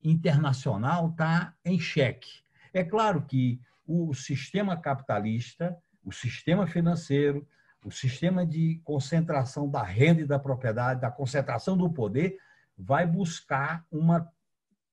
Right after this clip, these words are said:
transição, uma, mudar alguma coisa para que nada mude. E este caminho será aumentar a exploração, a perversidade, a concentração de renda. Agora,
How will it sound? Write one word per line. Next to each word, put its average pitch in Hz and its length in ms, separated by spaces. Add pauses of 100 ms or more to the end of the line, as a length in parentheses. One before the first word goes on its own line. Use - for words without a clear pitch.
(120)
transição, 202 840
uma, 175 380 (220)
mudar 185 480
alguma 165 340
coisa 175 280
para 165 220
que 151 180
nada 160 260
mude. 101 380 (260)
E 120 140
este 165 300
caminho 139 400
será 151 580 (280)
aumentar 127 580
a 180 40
exploração, 147 720
a 139 60
perversidade, 131 600
a 131 60
concentração 135 640
de 143 80
renda. 87 280
Agora, 120 340